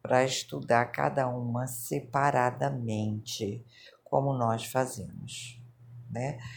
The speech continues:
Segunda, ela tem uma aplicação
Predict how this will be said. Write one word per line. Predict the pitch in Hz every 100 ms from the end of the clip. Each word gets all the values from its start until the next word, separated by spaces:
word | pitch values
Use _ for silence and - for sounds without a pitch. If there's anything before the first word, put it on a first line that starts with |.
| - -
Segunda, | - - 180 151 113 107 101 85 -
ela | 160 196 202 156
tem | - - 156 170 156 - -
uma | 135 160 175 160 143 127 123 180
aplicação | - - 151 - 110 107 - - 127 139 127